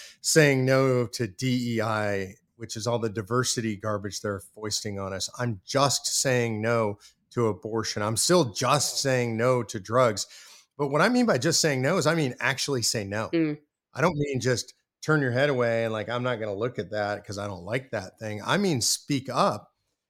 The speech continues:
Speaker 1: And you,
Speaker 2: Mm.
Speaker 1: the reason I brought this up is you mentioned it's dangerous. It is dangerous. I'm asking you, I'm saying that the Bible asks us to put your job on the line,
Speaker 2: Yep.
Speaker 1: to put your social status on the line,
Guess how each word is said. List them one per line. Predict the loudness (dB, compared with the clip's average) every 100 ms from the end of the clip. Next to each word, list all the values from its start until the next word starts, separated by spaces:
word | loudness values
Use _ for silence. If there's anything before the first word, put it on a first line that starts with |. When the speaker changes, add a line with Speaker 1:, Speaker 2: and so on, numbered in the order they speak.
| -8
Speaker 1:
And | -2
you, | 2 2 0
Speaker 2:
Mm. | -4 -6
Speaker 1:
the |
reason | -2 2
I | 2
brought | 4 0
this | 0
up | 0
is | 0
you | 0
mentioned | 2 2 0 -4
it's | -4
dangerous. | -4 0 0 2 2 0 0 -4 -6 _
It | -4 0
is | 2
dangerous. | 2 0 -2 -10 -10 -10 -10 _ _ _ -6
I'm | 0 0
asking | 2 4 4 2 -4 -2
you, | -4 -4 -6 -8 _ _ _ _ 0
I'm | 2 4
saying | 4 4
that | 0 -2
the |
Bible | -2 0 0 0 0
asks | 0 -2 -4 -4 -2
us | -2 -2 -2 -4 _ _ _
to | -14
put | -4 -2 0
your | 0
job | 4 4 4 2
on | -2
the | -4
line, | -10 -12 -18 -6
Speaker 2:
Yep. | -6 -6 _ -10
Speaker 1:
to | -2 0 -2
put | -6 -4
your | -2
social | 0 2 2 2 -2
status | -2 -2 -2 -2 -4
on | -8 -10
the |
line, | -18 _ _